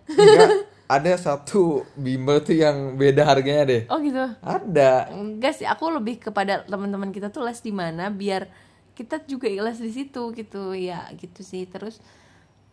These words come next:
Speaker 2: itu les, kayaknya sekarang les juga udah berkurang ya, les offline ya.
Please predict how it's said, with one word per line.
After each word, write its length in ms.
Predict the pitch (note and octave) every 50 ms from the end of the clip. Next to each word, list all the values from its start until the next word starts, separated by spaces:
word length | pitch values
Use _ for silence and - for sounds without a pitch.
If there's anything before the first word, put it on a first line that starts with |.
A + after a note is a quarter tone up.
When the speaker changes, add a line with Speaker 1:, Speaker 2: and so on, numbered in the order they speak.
| _ _ -
Speaker 2:
itu 160 | - - - G3+ D#3 - F#3+ F#3+
les, 220 | G3+ G3+ F#3+ - - - - _ _ _ _
kayaknya 200 | - A#3+ C#4 C4+ C#4
sekarang 240 | - C#4+ C#4+ D4+ C#4 C4
les 160 | D4 D4 C#4+
juga 240 | C4+ A3 G#3 F#3 F#3
udah 60 | F3+ E3+
berkurang 480 | E3+ E3+ E3+ - B3 C4+ C4+ A#3+ A3
ya, 80 | G3 - - F3+
les 240 | F#3+ G3 G3+ G3
offline 560 | - - G3+ A3 G#3+ - A#3 G#3+ G3 F#3 F3 F3
ya. 80 | F3+